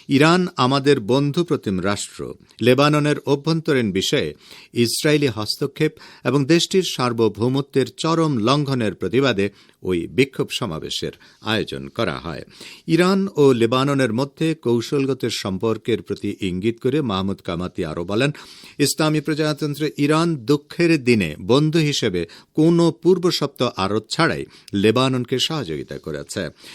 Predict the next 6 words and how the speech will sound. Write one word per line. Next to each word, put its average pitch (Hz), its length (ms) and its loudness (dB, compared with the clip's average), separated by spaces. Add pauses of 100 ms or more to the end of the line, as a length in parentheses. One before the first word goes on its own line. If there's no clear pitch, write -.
(200)
হিজবুল্লাহর 143 640 2
এই 113 180 0
শীর্ষস্থানীয় 101 920 -6
নেতা 135 360 -2 (300)
লেবানন 170 440 4
সরকারকে 127 680 -2